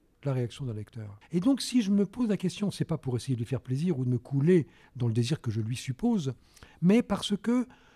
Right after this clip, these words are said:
je veux, autant que faire se peut, maîtriser l'effet que je vais faire. Et rien ne serait pire, et ça m'arrive, d'avoir des personnages négatifs dont le lecteur vient de me dire au moment d'une signature, « Oh,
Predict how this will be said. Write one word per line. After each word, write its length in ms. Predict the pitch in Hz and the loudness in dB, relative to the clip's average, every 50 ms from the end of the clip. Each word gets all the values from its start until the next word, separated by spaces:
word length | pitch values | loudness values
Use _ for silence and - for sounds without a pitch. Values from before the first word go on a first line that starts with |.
| _ - | _ -6
je 160 | 160 147 151 190 | -2 2 2 4
veux, 420 | 180 170 180 202 208 202 190 - _ _ _ _ _ _ - _ _ - _ _ | 4 4 4 4 4 4 2 -2 _ _ _ _ _ _ -20 _ _ -20 _ _
autant 640 | - - 208 208 - - _ _ - 247 240 233 190 | 2 4 4 4 4 0 _ _ 0 2 4 4 2
que 160 | - - 151 | 2 0 -2
faire 240 | - - 156 143 - | -2 -2 -6 -6 -6
se 100 | - 143 | -6 -6
peut, 380 | 135 - - 151 165 185 202 - _ _ _ _ _ _ - | -6 -4 0 0 2 2 0 -2 _ _ _ _ _ _ 2
maîtriser 540 | 143 175 180 180 - - 180 160 151 202 | 4 4 4 4 2 0 0 2 2 2
l'effet 400 | 180 147 151 147 - - 170 160 | 4 4 4 2 2 0 -2 -2
que 100 | - - | -2 -2
je 120 | 123 113 113 | -6 -6 -6
vais 80 | 117 | -8
faire. 320 | 104 - 107 104 95 98 _ _ _ _ _ _ _ _ _ _ _ _ _ _ - | -8 -10 -14 -16 -18 -20 _ _ _ _ _ _ _ _ _ _ _ _ _ _ -8
Et 80 | - 123 | -4 0
rien 200 | - 185 220 226 | 4 6 6 6
ne 60 | 190 | 6
serait 220 | - - - 147 | 4 2 0 -2
pire, 480 | 131 - 202 240 254 233 185 131 123 120 - _ _ _ _ - | 0 2 4 6 6 6 4 2 0 -4 -10 _ _ _ _ -6
et 20 | - | -2
ça 100 | - 113 | 0 2
m'arrive, 420 | 101 98 127 254 240 135 101 95 - _ _ _ _ _ _ _ _ _ _ _ _ _ _ _ _ - | 2 4 6 6 6 6 4 -2 -10 _ _ _ _ _ _ _ _ _ _ _ _ _ _ _ _ -6
d'avoir 340 | - 135 127 156 151 143 143 | -4 -2 0 2 0 0 0
des 100 | 131 131 | -2 -2
personnages 460 | - - 139 - - 135 131 127 113 | -2 -2 -4 -2 0 0 2 2 2
négatifs 640 | 147 135 127 139 131 - - 220 202 - - - - - | 2 2 2 2 2 2 2 2 2 0 -4 -14 -6 -2
dont 160 | - 147 139 | 2 2 4
le 180 | 139 139 139 143 | 4 4 4 4
lecteur 360 | 135 131 - - 175 165 143 | 2 0 0 0 0 0 0
vient 200 | 123 123 143 143 | -2 -2 -2 -2
de 60 | 139 | 0
me 100 | 131 131 | 0 0
dire 220 | 127 131 147 165 147 | 0 -2 -2 -2 0
au 20 | |
moment 160 | 131 127 139 | 0 0 0
d'une 140 | 139 127 120 | 0 0 -2
signature, « 320 | - - 127 120 - 156 - | 0 -2 -2 0 0 0 2
Oh, 200 | 190 214 220 208 | 4 6 6 6